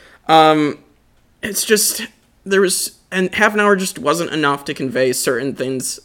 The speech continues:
s-, specifically with this finale. I think I would put it, I'm gonna put it at three point nine, and maybe that's a bit too low, but there was so, there was disappointment for some of the episodes, and you can't really say that with a lot of the M C U.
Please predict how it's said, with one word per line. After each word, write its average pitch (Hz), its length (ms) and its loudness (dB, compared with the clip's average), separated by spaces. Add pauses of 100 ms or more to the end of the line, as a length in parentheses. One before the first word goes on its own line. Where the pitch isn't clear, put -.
s-, - 180 -10
specifically 135 560 -2
with 123 100 -2
this 117 140 -6
finale. 123 600 -4 (540)
I 151 140 4
think 170 380 0 (500)
I 147 420 2 (120)
would 135 640 0
put 156 320 0
it, - 480 0 (280)
I'm 160 140 4
gonna 190 120 6
put 190 160 2
it 160 120 2
at 143 100 2
three 139 220 -2
point 127 260 -6
nine, 131 300 -2
and 127 80 -4
maybe 131 200 0
that's 135 240 -2
a 131 60 -6
bit 123 240 -4
too 131 160 -4
low, 135 400 2
but 123 160 -2
there 127 140 -4
was 110 100 -6
so, - 220 -6 (120)
there 147 180 2
was 160 120 2
disappointment 139 640 -2
for 131 380 2
some 127 200 -4
of 123 40 -4
the 117 80 0
episodes, 135 680 2 (440)
and 131 120 -4
you 131 80 -6
can't 135 240 -4
really 131 180 0
say 131 220 0
that 131 180 -2
with 131 140 -4
a - 60 -8
lot 123 500 -4
of 123 500 -4 (220)
the 139 160 -6
M 131 160 -4
C - 160 -6
U. 170 440 4